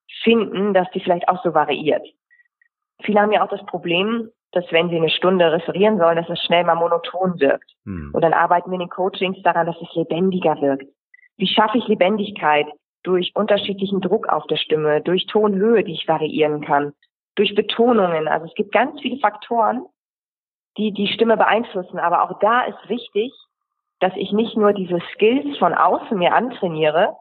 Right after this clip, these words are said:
Speaker 1: Ich kann laut sprechen, ich kann leise sprechen, ich kann flüstern, ich kann weich sprechen, hart sprechen, ich kann mit der Tonhöhe spielen, ich kann ganz tief sprechen, ich kann ganz hoch sprechen, sondern dass es auch immer von innen kommt,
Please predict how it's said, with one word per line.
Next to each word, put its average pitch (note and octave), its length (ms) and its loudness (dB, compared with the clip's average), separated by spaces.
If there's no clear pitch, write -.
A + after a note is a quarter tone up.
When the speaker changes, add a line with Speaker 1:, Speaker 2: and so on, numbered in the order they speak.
Speaker 1:
Ich - 120 -8
kann B2+ 140 0
laut G#3+ 320 2
sprechen, - 340 -2
ich - 140 -20
kann - 120 -16
leise A3+ 420 -4
sprechen, - 380 -4
ich - 60 -14
kann D3 160 -12
flüstern, G3+ 480 0
ich F#3 100 -14
kann E3+ 220 2
weich F#3+ 300 4
sprechen, G3 420 -4
hart A3 240 2
sprechen, F#3+ 520 -4
ich G3 100 -12
kann A#3 160 0
mit C4 140 0
der C#4+ 120 2
Tonhöhe D4 760 2
spielen, G3 460 0
ich D#3 80 -12
kann C#3 140 -4
ganz C3 140 -2
tief A3+ 180 2
sprechen, F3 400 -2
ich - 80 -16
kann C#4 140 0
ganz B4 160 4
hoch C#5+ 380 2
sprechen, D#4 340 -6
sondern G#3 400 2
dass G3 240 0
es G#3+ 160 -8
auch F3+ 200 -6
immer F3+ 200 2
von F#3+ 220 -4
innen A3 320 -2
kommt, - 340 -6